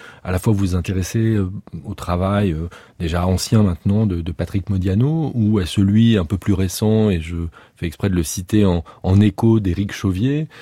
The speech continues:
Euh, par exemple, vous, euh, proposez d'organiser, euh, un petit peu autour de, de gestes, euh, ces différentes manières de mener, euh, des enquêtes, d'avoir recours à l'enquête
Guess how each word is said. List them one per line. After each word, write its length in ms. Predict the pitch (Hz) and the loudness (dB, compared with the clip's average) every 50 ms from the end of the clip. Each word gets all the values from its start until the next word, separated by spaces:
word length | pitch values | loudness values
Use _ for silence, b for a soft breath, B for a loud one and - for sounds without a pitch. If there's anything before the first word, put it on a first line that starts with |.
| B B B B | B B B B
Euh, 280 | 95 98 92 95 98 98 101 104 104 - - - | -4 -2 0 0 2 2 2 2 0 -2 -4 -4
par 120 | - 98 | -2 -2
exemple, 320 | 101 101 98 139 156 151 107 | 0 0 0 2 2 2 0
vous, 360 | 98 110 135 151 147 - - 113 | 0 0 0 0 0 -4 -8 -10
euh, 140 | 113 101 95 98 - _ | -10 -10 -10 -12 -14 _
proposez 440 | - - 127 120 - 127 113 120 151 | -4 0 0 2 2 2 4 4 4
d'organiser, 840 | 131 113 123 110 107 113 113 120 117 120 117 117 110 107 127 139 151 147 _ - 101 | 6 6 4 2 2 2 2 4 6 6 6 4 4 2 0 -4 -6 -10 _ -10 -8
euh, 220 | 98 95 101 101 - - | -6 -6 -6 -8 -10 -10
un 80 | 104 98 | -12 -12
petit 160 | 92 - - | -12 -12 -10
peu 260 | 98 - 127 135 135 | -4 -2 -2 -2 -2
autour 420 | 123 - 80 98 95 - - 107 101 | -4 -6 -8 -8 -8 -8 -6 -4 -2
de, 180 | 98 92 92 | -2 -2 -2
de 220 | 92 - 95 98 95 | -2 -4 -2 -2 -2
gestes, 480 | 87 90 113 135 147 139 - - - 98 90 - B B B B B - | 0 0 0 0 -2 -2 -6 -6 -6 -6 -6 -6 B B B B B -8
euh, 260 | 95 92 90 92 98 | -6 -4 -4 -4 -4
ces 180 | 98 - - 107 | -4 -2 -2 -2
différentes 1000 | 92 98 101 - - 107 104 98 104 107 110 110 107 104 98 95 95 101 101 95 _ - | -2 -2 -6 -2 0 0 0 2 0 0 0 0 0 0 0 -2 -2 -4 -6 -8 _ 0
manières 520 | 107 101 107 110 113 117 123 131 131 120 | 2 4 6 6 6 6 6 4 4 2
de 100 | 101 104 | 2 4
mener, 520 | 98 98 104 107 107 110 113 117 117 117 113 | 4 6 6 6 6 4 4 2 0 0 -2
euh, 220 | 98 92 101 104 | -2 -2 -4 -4
des 240 | 101 95 98 95 87 | -4 -2 -2 -2 -2
enquêtes, 300 | 98 95 92 156 160 147 | -2 -2 -2 -2 -2 -2
d'avoir 340 | 107 104 95 98 110 104 87 | 0 0 2 2 0 0 2
recours 540 | 92 107 120 113 - - 139 135 123 107 101 | 2 2 2 2 2 -2 -2 0 0 0 -2
à 40 | |
l'enquête 380 | 98 98 98 90 - 113 110 - | -2 -2 -2 -2 -2 -2 -4 -4